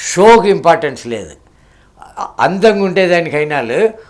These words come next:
ఆరోగ్యంగా ఉండేదే కావాల్సింది. అందం వచ్చి it is not saleable.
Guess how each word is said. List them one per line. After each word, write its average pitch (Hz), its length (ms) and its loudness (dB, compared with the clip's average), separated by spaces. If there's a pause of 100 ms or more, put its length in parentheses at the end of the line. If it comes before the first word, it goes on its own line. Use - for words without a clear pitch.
(100)
ఆరోగ్యంగా 190 640 2
ఉండేదే 165 360 -2
కావాల్సింది. 120 840 -6 (460)
అందం 175 380 -2
వచ్చి 170 560 -2 (340)
it 165 100 -6
is 160 140 -6
not 180 220 -2
saleable. 156 500 -4